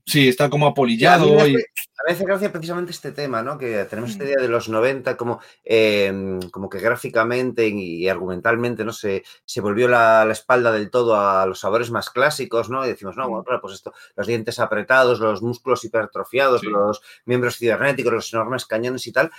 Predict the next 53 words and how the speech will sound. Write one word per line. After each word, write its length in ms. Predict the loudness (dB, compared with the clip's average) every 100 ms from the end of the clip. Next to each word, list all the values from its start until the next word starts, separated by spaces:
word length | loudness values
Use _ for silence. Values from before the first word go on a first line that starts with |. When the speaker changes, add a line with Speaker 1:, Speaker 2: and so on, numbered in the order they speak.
| -20 _ _ 2
Speaker 2:
Pero 200 | 4 4
lo 80 | 2
cierto 280 | 2 0 0
es 80 |
que, 120 | 2 4
bueno, 200 | 4 4
que 60 |
acabamos 480 | 2 0 -2 -2 -4
de, 640 | -4 -2 -2 -2 -2 -4 -6
de, 360 | -8 -6 -8
de 340 | -8 -4 -4 -4
pasar 400 | -4 0 -2 0
por 140 | -4
eso, 160 | -2 -4
por 80 |
este 200 | -4 0
universo 760 | -2 0 -2 -2 -2 0 0 -2
compartido 480 | -4 -4 -4 0 -2
que 60 |
has 40 | -2
comentado, 360 | -6 0 0
que 40 | -2
es 80 | -8
que 140 | -12 -6
más 220 | -4 -2
clásico 400 | 0 -2 0 2
no 120 | 2
puede 200 | 2 2
ser, 160 | 2 0
basado 180 | -2 -4
en 80 | -6
conceptos 600 | -12 -12 -6 -6 -4 -2
de 60 |
Speaker 1:
Sí. 60 | -2
Speaker 2:
Kirby, 360 | 0 4 4 2 -10 -2
con 180 | 2 4
Ayers, 640 | 4 4 6 6 4 0
con 420 | 2 4 4 2
Ditko, 480 | -2 -4 -4 -2 -2 -4 -4
con 200 | 2 2
Heck, 300 | 0 -2 -2
con 180 | -4 -6
esta 180 | -4 -6
gente, 300 | -6 -6 -4
o 160 | -4
por 120 | -2 -4
ejemplo 260 | -4 -4
el 80 | -4
que 100 | -4
vamos 300 | -4 -4 -2
a 40 |
hablar 200 | 2 4
ahora, 480 | 6 6 6 4 0